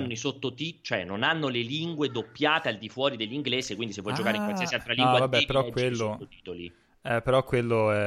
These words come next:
Speaker 2: anche, dipende anche da una questione di, di, di budget, cioè non è, non è realistico pretendere che giochi, che tutti i giochi vengano doppiati in tutte le lingue, no? Quindi, eh,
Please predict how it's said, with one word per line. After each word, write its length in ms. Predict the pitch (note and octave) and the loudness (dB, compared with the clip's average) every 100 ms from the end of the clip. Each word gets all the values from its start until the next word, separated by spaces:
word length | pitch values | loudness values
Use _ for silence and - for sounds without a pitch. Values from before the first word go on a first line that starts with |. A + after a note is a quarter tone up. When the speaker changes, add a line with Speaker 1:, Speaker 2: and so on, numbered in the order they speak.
| G2+ G2+ | 0 0
Speaker 2:
anche, 340 | A2 - A2+ | 0 0 -2
dipende 340 | G#2+ G#2+ G#2 | -2 -2 0
anche 220 | G#2 G2+ G2+ | -2 -2 -6
da 80 | |
una 80 | G2 | -6
questione 260 | F#2+ - F#2+ | -8 -10 -10
di, 240 | F#2 F#2+ | -8 -8
di, 160 | G2 G2 | -10 -10
di 120 | G#2 | -10
budget, 380 | G2+ F#2+ - - | -8 -10 -10 -6
cioè 160 | - | -4
non 120 | A2 A2+ | -2 -2
è, 60 | |
non 220 | A2+ A#2+ | -2 0
è 60 | A#2 | 2
realistico 580 | A2 G#2 G#2+ - G#2 G#2 | 2 0 -2 -4 -2 -2
pretendere 640 | - G#2 G#2 G#2 G2+ G2 | -2 0 0 2 0 0
che 100 | G2 | -2
giochi, 480 | F#2+ G#2 G#2 G2+ F#2+ - - | 0 0 2 -2 -4 -8 -10
che 120 | A2+ | -6
tutti 280 | - C#3 A#2+ | -2 -2 -2
i 60 | A2+ | 2
giochi 280 | A#2 A#2 | 4 4
vengano 380 | G#2+ G2+ G#2 G2+ | 2 0 0 -2
doppiati 580 | G2 - A2 G2+ G#2 G2+ | -2 -4 0 0 0 -2
in 200 | G2 G2 | -4 -6
tutte 300 | - G#2 G#2+ | -6 -4 -4
le 100 | G2+ | -2
lingue, 400 | G2+ G2 F#2 F#2 | -4 -6 -6 -6
no? 220 | F#2+ F#2 - | -6 -8 -8
Quindi, 420 | G2+ G2+ G2 F#2 - - - _ _ | -8 -4 -6 -8 -14 -20 -20 _ _
eh, 340 | F#2+ F#2 F2 | -8 -8 -8